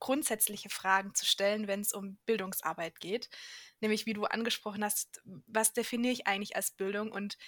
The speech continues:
wann ist ein Mensch für mich denn gebildet? Kann es denn wirklich so für mich ein erstrebenswertes Ziel sein, in dem Sinn alle an diesen Gebildet-Status, den ich mir irgendwie festsetze, hinzubringen? Oder muss Bildung vielleicht auch was ganz anderes sein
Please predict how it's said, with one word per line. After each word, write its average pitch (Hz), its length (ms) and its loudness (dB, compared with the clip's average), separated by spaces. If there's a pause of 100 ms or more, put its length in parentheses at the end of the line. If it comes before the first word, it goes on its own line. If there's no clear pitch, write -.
(240)
wann 220 100 4
ist - 160 2
ein 202 140 4
Mensch 220 240 4
für 214 80 0
mich 214 180 0
denn 202 180 -4
gebildet? 220 720 0 (520)
Kann 254 200 12
es 277 140 4
denn 226 200 2
wirklich 247 360 2
so 233 200 4
für - 180 -6
mich 247 340 2
ein 214 220 6
erstrebenswertes 220 880 0
Ziel 240 340 0
sein, 214 400 2
in 208 140 -2
dem 233 200 2
Sinn 220 280 0
alle 226 480 4
an 214 100 2
diesen 220 280 2
Gebildet-Status, 240 1200 4
den 220 100 0
ich 226 140 -2
mir 214 80 2
irgendwie 226 580 0
festsetze, 226 840 4
hinzubringen? 247 800 0
Oder 208 120 0
muss 214 260 2
Bildung 226 260 2
vielleicht 208 340 -2
auch - 80 -8
was - 180 -6
ganz 214 200 -6
anderes 220 440 -2
sein 196 360 -4